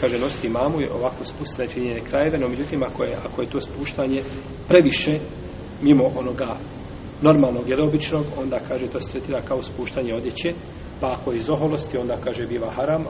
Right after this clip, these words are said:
a ako je iz, a, a ako je iz, e, ako nije iz oholosti, onda je mekruh.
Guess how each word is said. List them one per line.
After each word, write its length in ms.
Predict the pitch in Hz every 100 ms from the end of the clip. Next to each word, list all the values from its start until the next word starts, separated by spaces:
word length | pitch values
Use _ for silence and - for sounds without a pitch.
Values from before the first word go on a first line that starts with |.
| -
a 120 | 120
ako 220 | 110 123
je 120 | 113
iz, 280 | 120 120 - - - - - - - -
a, 60 |
a 360 | 113 - - 120
ako 220 | - 120
je 120 | 110
iz, 240 | 110 110 117
e, 80 | 107 110 - - - - - - - - - - - -
ako 140 | -
nije 100 | 160
iz 80 | 147
oholosti, 340 | 151 147 -
onda 120 | 135
je 60 | 127
mekruh. 340 | 127 - 110